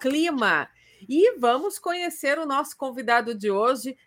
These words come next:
que é o Arthur Toledo, pecuarista e consultor em gestão de fazendas.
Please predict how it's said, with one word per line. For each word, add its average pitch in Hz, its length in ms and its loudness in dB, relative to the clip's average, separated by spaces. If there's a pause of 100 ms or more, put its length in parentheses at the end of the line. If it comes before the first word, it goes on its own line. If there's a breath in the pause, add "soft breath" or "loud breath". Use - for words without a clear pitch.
(100)
que 226 80 2
é 208 40 8
o 214 120 4
Arthur 277 600 0
Toledo, 208 880 0
pecuarista 226 680 -2
e 220 40 -8
consultor 262 920 -2
em 254 100 -6
gestão 220 500 -4
de 202 140 -6
fazendas. 185 880 -2